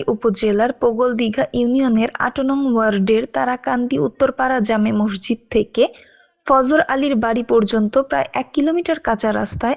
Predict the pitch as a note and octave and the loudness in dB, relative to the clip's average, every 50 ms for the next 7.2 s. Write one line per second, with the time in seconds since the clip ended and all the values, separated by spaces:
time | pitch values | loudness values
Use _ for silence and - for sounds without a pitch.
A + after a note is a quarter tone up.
0 | - - - G#3 G#3 G#3+ G#3 G#3+ A3 G#3+ A3 G#3 G#3+ G#3+ A3+ - A#3 G#3+ G#3+ - | -2 -2 0 2 2 4 4 4 4 2 2 2 2 0 0 0 -2 -2 0 0
1 | A#3+ A#3 A#3 A3+ A3+ A#3 A3+ B3 A#3+ - A3+ G#3+ A#3 B3+ C4 A#3+ A3+ D#4+ - - | 0 0 0 0 0 0 0 -2 0 0 0 0 0 0 0 0 0 -2 -4 -10
2 | - - _ _ _ _ - C4 - - C#4+ C#4+ D4 - - F4 E4+ D4 A#3 G3 | -20 -20 _ _ _ _ -2 -2 0 0 -2 -2 -2 0 0 2 2 2 2 0
3 | - - F#3+ F#3 D#3 - G#3 - _ _ - - _ - - - - - - _ | 0 0 0 0 0 -2 -4 -10 _ _ -20 -20 _ -20 -20 -20 -20 -20 -16 _
4 | - A3 B3 C4 D4 D#4+ D#4+ E4 - - - A#3 C4+ C#4 - - C4+ A#3+ A3 A#3 | 4 6 8 8 8 6 4 4 2 2 2 2 2 2 0 0 0 0 0 -2
5 | A3+ - - A3 A3 A3 - - A#3 G#3+ A3 B3 C4+ - - - D#4+ - - - | -4 -4 -6 -6 -6 -6 -4 -2 0 2 2 2 2 0 0 -2 -2 -2 2 0
6 | C4 B3 - - - D#4 D4+ C#4 B3+ A#3 A3+ - - C4 B3 - - G#3 G3 - | 0 0 0 0 0 0 0 2 0 0 -2 -2 -6 -8 -6 -4 -4 -4 -2 0
7 | G3+ G#3+ G#3 G3 | 2 4 4 4